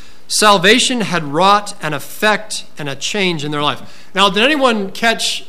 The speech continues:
um, did anyone catch some wrong doctrine in this lesson as they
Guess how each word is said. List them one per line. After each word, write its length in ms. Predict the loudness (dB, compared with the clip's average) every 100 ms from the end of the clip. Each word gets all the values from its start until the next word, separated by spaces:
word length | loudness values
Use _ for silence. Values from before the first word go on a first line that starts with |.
| -6
um, 420 | -2 -2 -4 -10 -12 -14 -12 -10
did 160 | -4
anyone 360 | -2 0 -2 -4
catch 320 | -2 -4 -2
some 520 | -4 -2 -2 -4 -8 -10 -6
wrong 400 | 0 2 2 2
doctrine 420 | 0 0 -4 -8
in 80 | -8
this 220 | -8 -8
lesson 320 | -8 -8 -8
as 160 | -10 -10
they 240 | -8